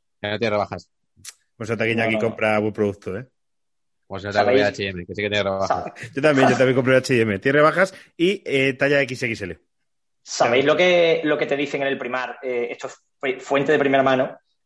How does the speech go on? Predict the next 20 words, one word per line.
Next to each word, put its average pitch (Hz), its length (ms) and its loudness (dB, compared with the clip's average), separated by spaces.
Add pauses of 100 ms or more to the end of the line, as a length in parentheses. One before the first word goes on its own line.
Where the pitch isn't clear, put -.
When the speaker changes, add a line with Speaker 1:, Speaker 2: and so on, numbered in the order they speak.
(120)
Speaker 3:
no, 127 180 -2
no 123 180 -4
soy 123 140 -2
yo, 151 180 -2 (200)
pero 117 540 -2
alguien 127 380 -4
muy 123 160 -4
cercano. 135 400 -6 (460)
Eh, 135 180 2
¿sabéis - 240 2
qué 170 80 2
te 175 80 2
dicen 180 240 2
en 165 80 4
la 156 60 4
entrevista 147 340 0
de 135 60 2
trabajo 131 260 2
del 127 160 2
Primar? 117 280 -10